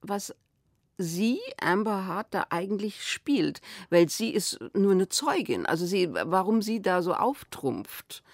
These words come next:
das war mir gar nicht so klar. Es ist mir auch jetzt noch nicht klar. Um sie geht's ja eigentlich gar nicht. Es geht um die Zeitung und Johnny Depp. Und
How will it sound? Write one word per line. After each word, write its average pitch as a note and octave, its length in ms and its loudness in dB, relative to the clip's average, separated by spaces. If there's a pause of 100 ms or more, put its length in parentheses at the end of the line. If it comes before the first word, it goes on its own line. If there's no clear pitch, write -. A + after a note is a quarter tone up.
(500)
das F#3 200 -4
war A3 100 2
mir C#4 200 4
gar A3 180 -4
nicht B3 220 -4
so A3 160 -2
klar. A3 420 -6
Es D3 100 -2
ist C#4 120 -2
mir G#3 120 4
auch F3+ 60 -2
jetzt G#3 260 -2
noch E3+ 80 2
nicht C#3 160 -2
klar. A#2+ 220 -4
Um G3 120 4
sie A#3+ 220 2
geht's - 320 -2
ja - 140 -2
eigentlich B2 320 -2
gar - 220 -8
nicht. C3 120 -4
Es D#3+ 140 0
geht G#3+ 160 4
um G3+ 80 0
die E3+ 140 2
Zeitung E3 440 0
und G#3 140 0
Johnny A#3+ 260 2
Depp. - 300 -2 (680)
Und F3 280 2